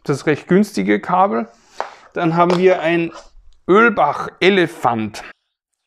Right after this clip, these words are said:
Und was ein bisschen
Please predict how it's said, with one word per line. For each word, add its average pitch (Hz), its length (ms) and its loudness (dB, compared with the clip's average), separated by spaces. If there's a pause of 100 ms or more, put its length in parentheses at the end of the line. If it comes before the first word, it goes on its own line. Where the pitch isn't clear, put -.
(180)
Und 202 800 2
was 156 380 0
ein 156 260 -2
bisschen 185 760 -2